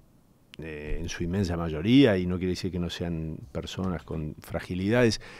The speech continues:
pero a lo que voy es: el sacerdote en el Uruguay es un hombre que trabaja mucho, que no recibe mucho, no solamente en el sentido económico, sino también a veces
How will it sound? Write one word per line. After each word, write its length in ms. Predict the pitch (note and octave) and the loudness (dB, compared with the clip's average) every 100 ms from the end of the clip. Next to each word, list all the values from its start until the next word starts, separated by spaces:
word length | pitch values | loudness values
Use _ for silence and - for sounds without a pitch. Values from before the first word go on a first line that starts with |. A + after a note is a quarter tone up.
| - - | -18 2
pero 120 | - | 8
a 20 | A#2 | 10
lo 100 | A2+ | 12
que 120 | A#2 | 12
voy 260 | C3+ B2+ | 12 12
es: 220 | G#2+ F#2+ - - | 8 4 0 -2
el 80 | |
sacerdote 800 | F2+ G2 - A2 D3 C3+ B2+ C3+ - | 2 2 4 6 8 6 4 2 4
en 160 | G2 F#2 | 0 2
el 120 | E2+ | 2
Uruguay 600 | E2+ F2+ G#2 A#2 A#2+ - | 2 4 6 6 4 0
es 200 | - F#2+ | -2 -2
un 140 | F#2 F#2+ | 0 2
hombre 440 | G2 G2 G2 G2+ - - - - - - | 4 4 4 2 -2 -16 -14 -14 -16 -6
que 140 | F#2 | -6
trabaja 540 | - F2 B2 C#3+ C#3+ C#3 | 0 4 6 6 6 8
mucho, 580 | E3 E3 - E3+ E3+ - - | 10 8 8 8 8 2 -4
que 180 | - A2+ | 4 6
no 240 | A2 C3 D3 | 6 6 4
recibe 600 | B2 A2+ - C3 B2 G#2+ | 4 2 4 6 6 6
mucho, 380 | B2 A#2+ A#2 | 4 4 2
no 80 | B2 | 2
solamente 540 | C3+ C3 A#2 A2 G#2 G2+ | 2 4 4 4 2 2
en 60 | |
el 40 | F2+ | 2
sentido 440 | - E2+ F#2+ G2+ | 0 0 2 4
económico, 840 | F#2 F#2 F#2 G#2+ G2+ F2+ E2 G2 - | 2 2 4 6 4 2 2 0 -2
sino 300 | - F#2 G2+ | -2 -2 2
también 320 | F#2+ G2 G2 | 2 2 2
a 60 | |
veces 500 | E2+ G2+ - F#2 - | 0 0 0 -2 -2